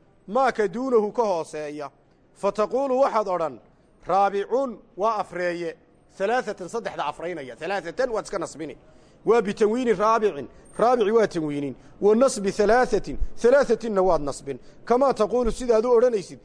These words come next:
jaacilu thalaathati, saddexda kii ka yeelayay arbacatan. Walaa yajuusu ma bannaana,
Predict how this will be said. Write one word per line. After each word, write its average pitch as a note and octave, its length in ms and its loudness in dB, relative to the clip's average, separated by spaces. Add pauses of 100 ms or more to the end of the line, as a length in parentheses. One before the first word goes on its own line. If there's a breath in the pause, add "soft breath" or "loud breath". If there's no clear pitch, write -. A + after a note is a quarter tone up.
(220 soft breath)
jaacilu G3 540 -2
thalaathati, F3 680 -2 (180)
saddexda G3 520 -2
kii A#3+ 200 -8
ka C4 100 0
yeelayay G#3+ 400 2
arbacatan. D#3 540 -4 (600 soft breath)
Walaa A3+ 300 4
yajuusu G#3 500 0
ma G#3 120 0
bannaana, C#3 520 -4